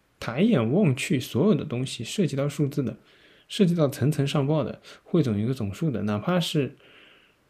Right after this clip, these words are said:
人口数字、G D P、C P I，你自己想吧，何苦要说人家，单单说人家一个杨浦呢？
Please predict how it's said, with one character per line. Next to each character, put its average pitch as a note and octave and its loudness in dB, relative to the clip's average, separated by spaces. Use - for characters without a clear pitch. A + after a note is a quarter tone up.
人 A#2+ 4
口 A#2+ 4
数 B2 -2
字、 A#2+ -4
G - -2
D C#3+ 2
P、 D#3+ 2
C D3+ 2
P D3+ 2
I， D#3+ 0
你 A#2 -4
自 - -8
己 D3+ 2
想 A2 -6
吧， G2+ -10
何 C#3+ 2
苦 A2 -2
要 A#2+ 0
说 B2+ -4
人 A#2+ -2
家， B2 -2
单 C3 0
单 B2 -2
说 B2+ -2
人 B2 -2
家 B2 -2
一 A#2 -2
个 A2 0
杨 G#2 -4
浦 - -10
呢？ - -14